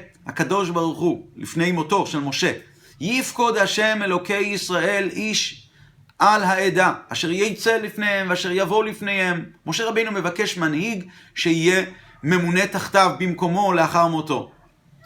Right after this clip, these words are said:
ורש"י מסביר, מה הכוונה "אשר יצא לפניהם ואשר יבוא לפניהם"? לא כדרך, אומר רש"י, לא כדרך מלכי האומות שיושבים בבתיהם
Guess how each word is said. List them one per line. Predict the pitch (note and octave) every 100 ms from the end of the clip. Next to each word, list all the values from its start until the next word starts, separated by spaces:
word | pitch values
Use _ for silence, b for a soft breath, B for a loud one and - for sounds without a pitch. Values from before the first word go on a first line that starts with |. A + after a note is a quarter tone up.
| B B B B B B B B B B _ B2+
ורש"י | F#3 C4 B3+ A#3+ G3 G#3+ A3+
מסביר, | G3 D3 D3+
מה | D#3
הכוונה | A#3 D4+ B3 F#3+
"אשר | E3+ G#3+ F#3+
יצא | F#3 F3 F3 - - A3
לפניהם | G#3+ F3+ - E3+ F#3
ואשר | E3 F3+ E3
יבוא | D3+ D3 D#3
לפניהם"? | C#3+ C#3 C3 A#2+ C#3+ D#3 - _ _ -
לא | D#3+ C4 F#4+ -
כדרך, | C4 F3 F#3 A#3+ A#3 F#3
אומר | G3 A3
רש"י, | G3+ F#3+ D3+
לא | E3+ C4+
כדרך | C4+ A3 G3 F#3 E3+ F3
מלכי | E3 D#3+ F3+ F#3
האומות | E3 D#3+ D#3+ F3 F3
שיושבים | E3+ D3+ - C#3+ G3
בבתיהם | E3+ D#3 D3+ D3+ C3+ F3+ E3+